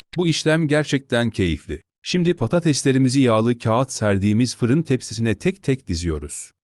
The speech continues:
Üst üste gelmemelerine dikkat edelim, yoksa çıtır olmazlar.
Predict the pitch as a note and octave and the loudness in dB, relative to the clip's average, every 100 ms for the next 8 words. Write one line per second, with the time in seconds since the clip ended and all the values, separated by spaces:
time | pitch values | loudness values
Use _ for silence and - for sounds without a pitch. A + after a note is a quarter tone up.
0 | - F#3 - C#3 - D#3 D#3+ D#3+ C#3 C3 | -2 -2 0 -4 -2 2 2 4 4 4
1 | B2 A#2+ A#2 G2+ - A2 F#2 E2 D#2+ D2+ | 2 2 2 0 0 0 0 -2 -2 -6
2 | _ _ _ G#2 G2+ - G2 G2+ A#2+ G#2 | _ _ _ -2 0 0 -4 0 2 2
3 | E2+ D#2 D#2 D#2 D2 - | 2 -2 -4 -6 -8 -14